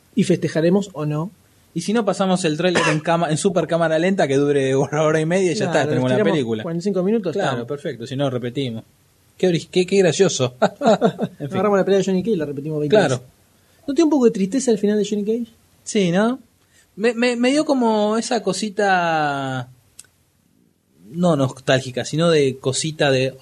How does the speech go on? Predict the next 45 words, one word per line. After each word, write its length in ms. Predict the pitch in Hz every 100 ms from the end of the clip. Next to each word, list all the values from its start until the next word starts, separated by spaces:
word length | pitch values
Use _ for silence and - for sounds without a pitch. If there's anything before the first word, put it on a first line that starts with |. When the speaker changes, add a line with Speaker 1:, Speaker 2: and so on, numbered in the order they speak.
| -
Speaker 2:
"Ay, 320 | 156 151 147
no". 560 | 151 160 160 156 147 139 _ _ _
Cuando 140 | 147
está 140 | 131 190
tirado 200 | 170 160
en 40 |
el 60 | 139
piso 200 | 156 151
ya 280 | 131 147 143
resignado. 840 | 127 127 135 139 139 160 151 117 - _ - _ _ _ _ _ _ _ _ _
Uf, 220 | - -
más 200 | 151 151
sí, 220 | - 131 117
se 140 | 127
pega 160 | 156 156
una 200 | 139 123
pitada 380 | 123 113 151 143
a 40 |
la 140 | 131 127
mano 240 | 143 156
y 40 | 117
ahí, 180 | 120 107
¡zra!, 460 | - - 151 143
le 120 | 117 113
corta 260 | 143 139
la 140 | 131 120
cabeza. 420 | 123 117 117 101
Esa 220 | 151 156 139
como 160 | 127
que 100 | 123
te 140 | 127 139
da 100 | 147
esa 180 | 147
cosita 280 | 131 123 143
como 100 | 127
ya 140 | 113 135
está 140 | 143
resignado, 720 | 135 - 123 127 147 151 151
entregado. 600 | 139 131 127 127 120 107 -
Speaker 1:
Claro, 160 | 160 143
igual 160 | 202
está 160 | 202 190
bien 220 | 190 208
que, 320 | 202 208 185
obvio, 480 | 165 151 143 135 127